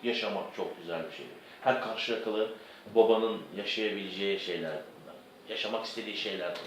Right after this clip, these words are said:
bunlar. Tolkar Karaca ile başladık buraya. E, Tolkar Başkanım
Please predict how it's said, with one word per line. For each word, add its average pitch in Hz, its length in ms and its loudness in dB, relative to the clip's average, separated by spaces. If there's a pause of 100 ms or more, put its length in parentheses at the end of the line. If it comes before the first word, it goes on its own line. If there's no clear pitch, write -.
bunlar. - 140 -12 (380)
Tolkar 196 480 12
Karaca 196 340 10
ile 110 240 8
başladık 98 420 0 (760)
buraya. 107 420 0 (800)
E, 123 300 -2
Tolkar 160 440 10
Başkanım 156 420 2